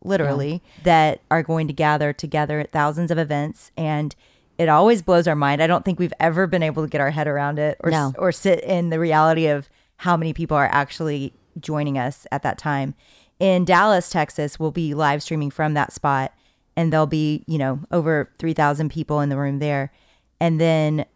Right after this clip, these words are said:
Speaker 1: you know, all these little gatherings, and they're gonna be happening in homes. They're gonna be happening in churches. But some of you listening right now,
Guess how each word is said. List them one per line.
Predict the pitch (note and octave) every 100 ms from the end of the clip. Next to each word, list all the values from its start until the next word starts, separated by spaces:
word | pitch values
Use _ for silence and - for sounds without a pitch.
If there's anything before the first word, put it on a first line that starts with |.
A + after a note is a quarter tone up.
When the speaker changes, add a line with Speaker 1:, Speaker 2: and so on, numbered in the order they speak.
| -
Speaker 1:
you | F3+
know, | D3+ C#3 D3
all | D#3 E3
these | F#3 D#3+
little | E3 F3+
gatherings, | E3+ E3 A3+ D3 F#2 F2+
and | E3
they're | D#3+
gonna | F3
be | F3
happening | E3 D#3 D#3+ D3+
in | C3
homes. | C#3 G3 G3+ G3+ G3
They're | D#3+
gonna | D3+
be | C#3+ C#3+
happening | C3+ C#3+ C#3+ C#3 - _ _
in | - C#3+
churches. | A3+ A3+ A3 G#3 G3 - - - - -
But | F3+
some | A3 B3
of | A3+
you | F#3+
listening | F#3 A3 F#3+ E3+ D#3
right | D3
now, | D3+ C#3 D3+